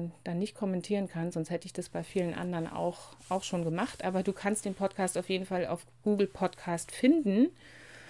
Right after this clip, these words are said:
Einfach unter Lichtgeschichten mal Podcast, äh, mal suchen und dann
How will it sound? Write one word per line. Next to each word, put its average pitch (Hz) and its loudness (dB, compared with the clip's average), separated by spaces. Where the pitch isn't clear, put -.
Einfach 202 4
unter 185 4
Lichtgeschichten 190 2
mal 175 2
Podcast, - -4
äh, 185 -2
mal 180 0
suchen 208 0
und 180 0
dann 185 0